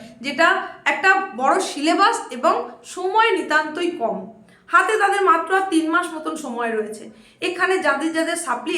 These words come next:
এসেছে, তাদের ক্ষেত্রে তারা কিভাবে সেইটা বহন করে নিয়ে যাবে, এতটা চাপ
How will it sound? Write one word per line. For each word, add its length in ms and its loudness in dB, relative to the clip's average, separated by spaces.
এসেছে, 320 -6
তাদের 360 0
ক্ষেত্রে 380 -8
তারা 120 0
কিভাবে 400 6
সেইটা 280 0
বহন 220 -4
করে 160 0
নিয়ে 240 0
যাবে, 180 -2
এতটা 240 -6
চাপ 200 2